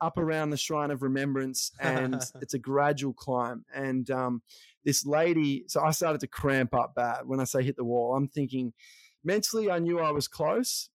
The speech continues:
Speaker 1: but I was, like, so sore. I had this qu-, this cramp in my quad, and I'm thinking, "Am I gonna, going to be able to run another four kilometers? That is a long way." And especially <laughs> with, with a crazy cramp.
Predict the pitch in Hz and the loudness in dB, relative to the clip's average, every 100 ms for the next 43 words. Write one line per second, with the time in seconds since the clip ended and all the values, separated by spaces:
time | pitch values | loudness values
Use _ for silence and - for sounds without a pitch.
0 | _ 147 135 135 - _ 139 143 139 127 | _ 0 2 0 -4 _ -2 2 2 0
1 | 123 127 123 - - 170 160 - 156 151 | -2 -2 -2 -6 -2 0 0 0 -2 0
2 | 151 135 135 135 123 - - 147 139 131 | 0 0 0 -2 -6 -10 -10 -8 -2 -4
3 | - 165 165 165 147 127 117 151 147 143 | -2 0 0 0 -2 -2 -4 -4 0 0
4 | 135 _ _ _ _ 147 147 139 156 143 | -2 _ _ _ _ -2 -2 -2 -6 -4
5 | 143 143 156 170 165 156 156 143 135 - | -6 -4 -2 0 0 0 0 -2 -6 -2
6 | 151 147 156 147 139 135 135 123 127 127 | 0 0 0 0 2 2 2 0 0 0
7 | 135 135 - - 139 127 - 127 139 131 | 0 0 -2 -2 -2 -2 0 0 2 0
8 | 117 135 147 143 135 135 131 135 131 - | -2 -2 0 0 0 0 0 0 0 -4
9 | _ - _ - 139 135 127 131 - 165 | _ -20 _ -4 0 2 2 0 0 0
10 | - 180 160 - 135 185 160 151 - 165 | 0 2 0 2 0 0 0 -2 0 0
11 | 160 143 135 170 156 | 0 -2 -2 0 0